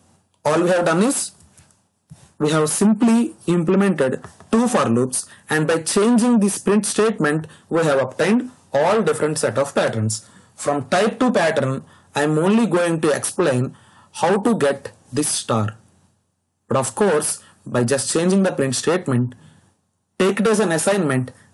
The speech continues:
and try to print. I can't say word try also because just we are changing print statement. So practice to print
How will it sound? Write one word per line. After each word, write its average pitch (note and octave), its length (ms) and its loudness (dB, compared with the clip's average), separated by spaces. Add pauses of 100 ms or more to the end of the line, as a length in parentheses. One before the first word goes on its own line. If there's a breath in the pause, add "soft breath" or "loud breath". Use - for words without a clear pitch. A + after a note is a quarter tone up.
(120)
and C3 160 -2
try C3 180 0
to B2 140 0
print. G#3 380 0 (1400)
I C3+ 60 0
can't F3+ 220 2
say A3 100 2
word G3 220 0
try E3+ 140 2
also D#3+ 260 0
because F3+ 340 0
just C3+ 420 -4
we D3 80 2
are D3 60 0
changing C3+ 380 -2
print F3 200 -2
statement. C#3 400 0
So A2+ 280 -2 (320 loud breath)
practice G3+ 680 0 (200)
to D#3 100 0
print F3+ 440 0